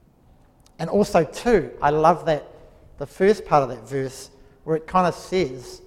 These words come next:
basically, don't fear their threat. Don't fear the threat, what people could, don't fear what people could do to you by speak, when you speak out, but revere in your heart God. It's basically saying,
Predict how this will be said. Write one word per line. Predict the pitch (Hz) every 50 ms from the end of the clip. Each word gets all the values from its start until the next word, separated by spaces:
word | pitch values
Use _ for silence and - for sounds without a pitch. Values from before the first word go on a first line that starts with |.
| - - - - - - - - - _ _ _ -
basically, | 147 156 170 - - 156 - - - 117 113 123 139 143 - _ _ _ _ _ _ _ _ - -
don't | 170 190 190 -
fear | - - - - 180 175 170
their | 156 143 151 135 120
threat. | - - - - - 165 156 107 90 - - - - - - _ - - _ _ _ _
Don't | - 170 196 202
fear | - - 190 185
the | 185 156
threat, | - - - - 165 175 156 -
what | 151 165 185 170 -
people | - 190 196 175 165
could, | - 143 - - - -
don't | - 214 214 214
fear | - - - 214 214 185
what | 180 - -
people | - 196 175 180
could | - 170 143
do | 135 175 175 147
to | 151
you | 151 143 160 170 170 151 135
by | 120 - 143
speak, | 120 - - 175 156 127 - - - - - -
when | - 160 160
you | 156 147
speak | 135 - - 170 151 - -
out, | 165 151 120 131 - - - - - - - - - -
but | - 180 156 143 - - - - - - - - - - _ _ -
revere | 143 165 160 131 135 147 190 190 180 165 147 143 - - - - - - - - _ _ -
in | 175 180 175
your | 165 156 147 131
heart | - - 160 151 135 127 127 - - - - -
God. | 156 151 139 131 117 131
It's | 135 -
basically | - - 175 185 185 - - 160 147
saying, | 127 - - 165 160 165 135 117 120 139 139